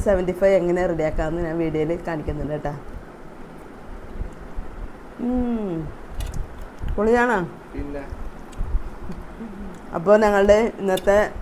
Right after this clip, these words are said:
Speaker 1: ഗസ്റ്റ് വന്നപ്പോഴുള്ള സ്പെഷ്യൽ ഇതൊക്കെയാണ്. കടച്ചക്കയും ചെമ്മീനും കൂടി വെച്ചത്, ചിക്കൻ സെവൻറ്റി ഫൈവ്, മീൻ കറി, പിന്നെ അച്ചാറുണ്ട് കേട്ടോ, അത് ഇത്തിരി എടുക്കണം. അപ്പം മോൻ ഇവിടെ കണ്ണുമിഴിച്ച് കാണിക്കുന്നുണ്ട്. മോനാണ് ട്ടോ ക്യാമറമാൻ, നമ്മുടെ ക്യാമറമാൻ ഇന്ന് ലീവാണ്. <laughs> അപ്പോൾ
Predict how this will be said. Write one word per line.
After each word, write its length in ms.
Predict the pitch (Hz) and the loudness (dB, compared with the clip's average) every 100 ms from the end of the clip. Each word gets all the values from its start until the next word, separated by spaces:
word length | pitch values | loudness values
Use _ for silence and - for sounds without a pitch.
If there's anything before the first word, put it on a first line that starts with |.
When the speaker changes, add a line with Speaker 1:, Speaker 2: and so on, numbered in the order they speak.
| - - - 165 | -8 -10 -6 4
Speaker 1:
ഗസ്റ്റ് 280 | 180 180 208 | 4 4 4
വന്നപ്പോഴുള്ള 420 | 208 190 185 190 190 | 6 6 6 6 6
സ്പെഷ്യൽ 300 | - 185 180 185 | 2 -2 2 4
ഇതൊക്കെയാണ്. 480 | 175 175 185 170 196 190 214 - | 4 4 4 4 2 2 0 4
കടച്ചക്കയും 540 | 190 175 180 180 180 190 | 4 4 2 2 2 4
ചെമ്മീനും 320 | 180 170 165 | 2 2 0
കൂടി 120 | 160 151 | 2 2
വെച്ചത്, 320 | 147 147 170 220 - - | 2 2 2 0 -8 -4
ചിക്കൻ 280 | 202 - 185 190 | -2 2 2 4
സെവൻറ്റി 300 | 170 160 160 160 | 4 4 2 2
ഫൈവ്, 240 | 139 156 208 - - - - | 2 2 0 -6 -14 -10 -2
മീൻ 140 | 170 160 | 2 2
കറി, 160 | 139 123 - | 2 0 -8
പിന്നെ 160 | - 165 | -6 -2
അച്ചാറുണ്ട് 440 | 175 175 165 180 160 | 0 2 2 2 0
കേട്ടോ, 200 | 160 147 131 - - - | 0 -2 -2 -10 -12 -4
അത് 100 | 151 | -4
ഇത്തിരി 180 | 147 165 | 0 2
എടുക്കണം. 300 | 156 151 147 165 | 2 0 -2 -2
അപ്പം 200 | - 160 165 | -2 0 2
മോൻ 200 | 156 170 | 2 2
ഇവിടെ 140 | 185 185 185 | 4 4 4
കണ്ണുമിഴിച്ച് 420 | 170 170 175 190 | 4 4 4 2
കാണിക്കുന്നുണ്ട്. 520 | 175 165 180 170 160 233 - - - 190 | 2 2 0 0 0 0 -4 -12 -6 2
മോനാണ് 400 | 190 202 226 208 | 6 6 6 6
ട്ടോ 60 | 202 202 | 6 6
ക്യാമറമാൻ, 560 | 190 180 180 175 160 160 175 | 6 6 4 4 2 0 -2
നമ്മുടെ 220 | 175 190 202 | 2 2 4
ക്യാമറമാൻ 460 | 190 180 185 190 190 | 4 4 4 4 4
ഇന്ന് 120 | 190 180 | 4 6
ലീവാണ്. 380 | 170 165 160 151 - - 190 - 311 339 285 262 277 | 6 6 4 0 -6 -8 -8 2 4 6 4 4 0
<laughs> 1000 | 254 - 226 - 202 - - 330 - 254 | 0 -2 -4 -8 -10 -10 -6 -6 4 4
അപ്പോൾ 220 | 220 233 | 6 2